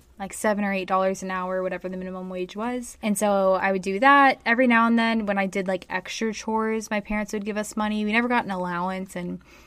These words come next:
we had set chores we had to do, but if I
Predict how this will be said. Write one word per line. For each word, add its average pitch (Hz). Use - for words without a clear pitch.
we 226
had 220
set -
chores 196
we 180
had 175
to 196
do, 220
but 190
if 185
I 180